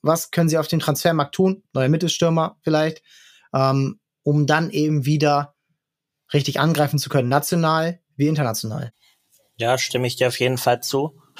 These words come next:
Speaker 2: Man muss bei den Bayern halt auch sagen, dass, ja, es ist nicht mehr die jüngste Mannschaft, sag ich mal. Natürlich hast du Musiala und auch ein De Ligt, Davis sind halt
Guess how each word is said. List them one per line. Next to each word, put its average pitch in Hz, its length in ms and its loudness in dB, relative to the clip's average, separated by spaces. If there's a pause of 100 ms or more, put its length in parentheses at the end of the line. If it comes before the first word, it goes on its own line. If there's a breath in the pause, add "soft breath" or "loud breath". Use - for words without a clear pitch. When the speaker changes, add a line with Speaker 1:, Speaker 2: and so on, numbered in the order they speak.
(140)
Speaker 2:
Man 127 140 4
muss 151 180 4
bei 139 120 6
den 135 160 2
Bayern 139 360 4
halt 131 200 2
auch 127 200 4
sagen, 131 480 2
dass, - 560 -2 (680 loud breath)
ja, 131 240 2
es - 140 -6
ist 120 200 -6
nicht 135 160 -4
mehr 131 140 2
die 127 140 0
jüngste 151 340 -2
Mannschaft, 113 580 -2
sag 120 300 -2
ich 101 120 -10
mal. 107 160 0
Natürlich 123 440 -2
hast 120 240 -2
du 120 60 0
Musiala 120 800 -2
und 110 380 -10
auch 107 220 -6
ein 110 140 -6
De 110 100 -4
Ligt, 113 340 -4
Davis 110 520 -2
sind 107 340 -8
halt 101 360 -4